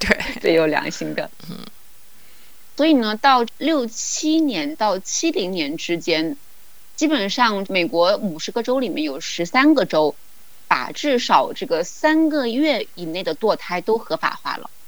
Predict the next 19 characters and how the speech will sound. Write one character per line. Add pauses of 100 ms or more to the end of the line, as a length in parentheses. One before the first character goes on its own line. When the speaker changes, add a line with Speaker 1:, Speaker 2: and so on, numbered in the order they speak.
(580)
Speaker 2:
所
以
呢，
被
称
为
这
个 (120)
堕
胎
合
法
化
风
暴，
对
吧？
就
是